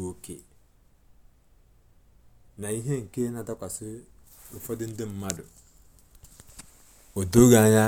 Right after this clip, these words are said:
na ụfọdụ na-etizi mkpu akwa,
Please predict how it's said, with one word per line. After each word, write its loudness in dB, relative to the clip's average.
na -6
ụfọdụ 2
na-etizi 0
mkpu -2
akwa, 2